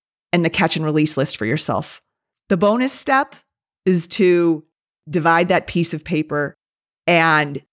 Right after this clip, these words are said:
with the side that has all of the things that you wanna drop or bury or release this year, cut it off and burn it. Really do a ceremonial goodbye, a good riddance,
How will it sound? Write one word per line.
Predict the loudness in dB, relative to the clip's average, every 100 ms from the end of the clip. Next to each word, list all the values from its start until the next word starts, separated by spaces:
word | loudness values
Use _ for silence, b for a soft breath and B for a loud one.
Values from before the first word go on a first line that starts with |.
| _
with | -2 0
the | 0
side | 0 2 2 2
that | 0
has | 0 0 2
all | 2 4
of |
the | 2
things | 0 -2 -2
that | -4
you | -4
wanna | -4
drop | -2 0 0 -4 _ _
or | -6
bury | 0 2 2 0 -4 -4
or | 0
release | 2 2 0 -2
this | -2 -2 -2
year, | -2 -4 -6 -14 _ _ _ _ _ _ -4
cut | 2
it | 4
off | 4 2 -2 -16 _ _ _ _ -4
and | -2
burn | -2 -4
it. | -6 -12 _ _ _ _ _ _ _ _ _ _ _
Really | 0 2 4 4 2
do | 2 2 4 4 4 2
a | 0 2 2 -2
ceremonial | 0 0 2 0 -4 -4 -4 -6 -8 -10 -4
goodbye, | -4 -2 -2 -2 -4 -8 -12 _ _ _ _ _ _ _ -4
a |
good | -4 2 4 4 2 -4 _ _ _ -2
riddance, | 0 0 -2 -6